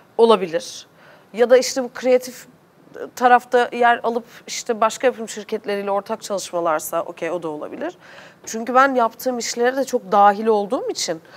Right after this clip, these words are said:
aslında evet resmi olarak öyle bir şey yapmıyorum ama çok bir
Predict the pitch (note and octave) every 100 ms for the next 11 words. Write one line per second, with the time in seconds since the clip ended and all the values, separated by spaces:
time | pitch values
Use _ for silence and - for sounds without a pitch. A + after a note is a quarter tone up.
0 | - - - G#3 - A#3+ A3+ - - _
1 | _ - _ _ _ _ _ - - A#3+
2 | F3+ F#3 A3 - B3+ C#4+ C4 A#3+ A#3+ A#3+
3 | A#3 A#3 A3 - B3 A#3+ - A#3+ C4+ G4+
4 | F#4 F#4 C#4 B3+ - _ _ _ G3 A3